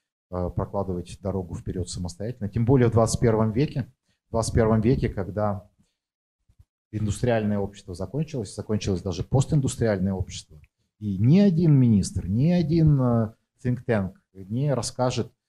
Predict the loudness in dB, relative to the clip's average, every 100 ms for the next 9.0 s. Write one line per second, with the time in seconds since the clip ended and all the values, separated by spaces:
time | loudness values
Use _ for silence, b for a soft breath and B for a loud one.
0 | _ -14 -8 -4 -4 -4 -4 -2 -4 -4
1 | -2 -2 -4 -8 -10 -10 -10 -6 -6 -6
2 | -6 -10 -10 -14 -14 -16 -18 _ _ _
3 | -8 -2 -2 -2 -6 -12 -12 -8 -8 -8
4 | -12 _ _ _ _ -8 -2 0 0 0
5 | -4 -6 -14 -20 -20 _ -4 -2 0 2
6 | 0 -4 _ -10 -8 -10 -14 _ _ _
7 | _ -18 -16 -18 _ _ _ _ _ _
8 | -12 -8 -8 -8 -8 -12 -14 -14 -14 -18